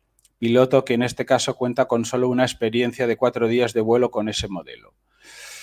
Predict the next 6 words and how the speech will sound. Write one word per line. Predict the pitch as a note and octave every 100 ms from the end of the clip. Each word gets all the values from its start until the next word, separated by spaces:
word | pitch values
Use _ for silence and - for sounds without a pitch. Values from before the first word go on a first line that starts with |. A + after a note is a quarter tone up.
| - _ -
Consultado | C3 B2+ B2+ A#2 D3 D3+
uno | D3+ C#3+
de | C3
nuestros | C3+ C3 B2 A2+
colaboradores | - C3 B2 C3 A2+ B2 C3+ C3+ A#2+
habituales, | B2 B2+ B2+ B2+ C3 C3 C3+ -